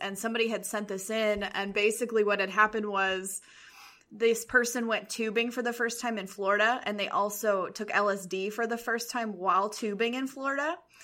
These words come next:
And so while they're going down this, like, I would imagine it's like a river or something, they came across this dude who's tripping. He saw a manatee.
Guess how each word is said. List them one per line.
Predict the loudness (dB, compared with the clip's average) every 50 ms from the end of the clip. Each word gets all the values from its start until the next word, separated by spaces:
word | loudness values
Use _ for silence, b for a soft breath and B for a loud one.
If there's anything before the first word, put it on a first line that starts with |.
| B B B B B B B -2
And | -2 -2
so | 0 0 0 4
while | 6 6 6
they're | 8 6 2
going | 2 4 4 4 4 4 4 2 0
down | 2 4 4 4 4 2 0
this, | -6 -8 -6
like, | -6 -6 -6 -6 -8
I | -8 -6 -4
would | -4 -4 -4
imagine | -2 -2 -2 -2 -4 -8 -10
it's | -12 -12 -10 -12
like | -12 -10 -10
a | -12
river | -10 -8 -10 -8 -6 -6 -6 -6
or | -6
something, | -6 -8 -8 -8 -8 -6 -6 -6 -6 -8 -14 b b b b b b b
they | -8 0 4 4 4 6 6 4 4 4 2 0 -4 -8 -12 _ -16
came | -6 -2 0 0 0
across | 0 -2 0 2 4 4 4 4 0
this | -8 -10 -10 -12 -12
dude | -6 -4 0 0 0 0
who's | 0 -4 -6 -6 -4
tripping. | -2 -2 0 2 2 0 0 -2 -6 -12 -18 -20 _
He | _ -18 -8 -6 -4 -2
saw | 4 6 6 6
a |
manatee. | 6 4 0 0 0 0 -2 0 -2 -2 -2 -4 -6